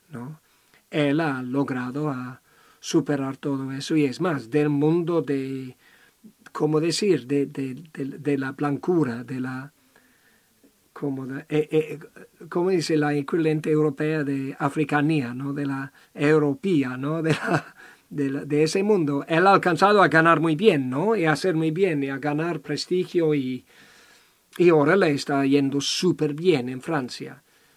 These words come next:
Y los franceses parece lo adoran, el equipo lo adora, y tal y cual. Pero todo eso es de las interacciones con Nairo. Y ta-, y en el libro,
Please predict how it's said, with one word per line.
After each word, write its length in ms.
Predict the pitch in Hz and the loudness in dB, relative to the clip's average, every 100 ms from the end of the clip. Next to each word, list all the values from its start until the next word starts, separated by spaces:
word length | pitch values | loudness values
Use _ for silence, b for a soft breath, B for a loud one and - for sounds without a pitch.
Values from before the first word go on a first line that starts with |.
| b | b
Y 120 | - 139 | -4 -2
los 160 | 131 | -2
franceses 500 | 143 131 147 139 180 | -4 -6 -4 -2 -2
parece 420 | 156 139 135 143 | -2 -6 -6 -2
lo 160 | 139 143 | 0 0
adoran, 420 | 135 143 156 156 | 0 0 0 -2
el 140 | 135 131 | -4 -6
equipo 440 | 135 160 160 156 | -2 0 2 0
lo 140 | 143 | 0
adora, 460 | 139 143 156 127 127 b b | 0 0 0 -2 -12 b b
y 120 | - 139 | -8 -6
tal 200 | 139 139 | -4 -4
y 60 | |
cual. 180 | 151 156 B - | -4 -6 B -4
Pero 260 | 170 170 B B B | -2 -2 B B B
todo 300 | - 202 233 | 0 6 8
eso 320 | 214 202 220 220 | 6 2 -2 -2
es 460 | 220 - - - b b b b | -4 -6 -10 -14 b b b b
de 680 | 147 165 160 151 147 123 b b b _ _ - _ - - | -6 0 2 2 0 -4 b b b _ _ -20 _ -20 -4
las 280 | 175 170 - | 0 2 2
interacciones 800 | 202 190 185 156 - 190 208 202 | 0 0 -4 -4 -2 0 0 -4
con 160 | 185 170 | -4 -4
Nairo. 220 | 190 202 | -4 -2
Y 100 | 185 | -2
ta-, 200 | 196 190 | -2 -4
y 220 | 180 175 | 0 2
en 120 | 185 185 | 2 2
el 160 | 185 | 0
libro, 520 | 208 226 170 165 143 | -2 -2 -2 -2 -2